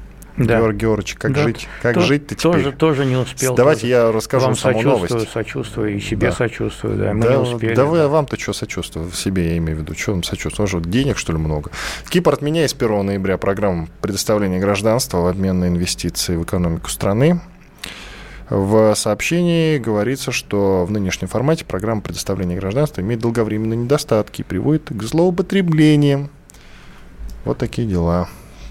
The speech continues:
Speaker 1: Да, ну так и были злоупотребления, и там поймали, э, ихнего с-, э, спикера парламента с тем, э, запись была, как он беседовал с каким-то китайским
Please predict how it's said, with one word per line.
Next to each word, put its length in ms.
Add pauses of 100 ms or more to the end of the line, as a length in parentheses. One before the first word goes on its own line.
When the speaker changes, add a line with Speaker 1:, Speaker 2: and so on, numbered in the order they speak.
(260)
Speaker 1:
Да, 380
ну 140
так 160
и 20
были 260
злоупотребления, 920 (460)
и 80
там 240
поймали, 640
э, 580
ихнего 400
с-, 260
э, 220
спикера 460
парламента 720 (380)
с 120
тем, 340
э, 380
запись 360
была, 280
как 140
он 140
беседовал 460
с 60
каким-то 300
китайским 600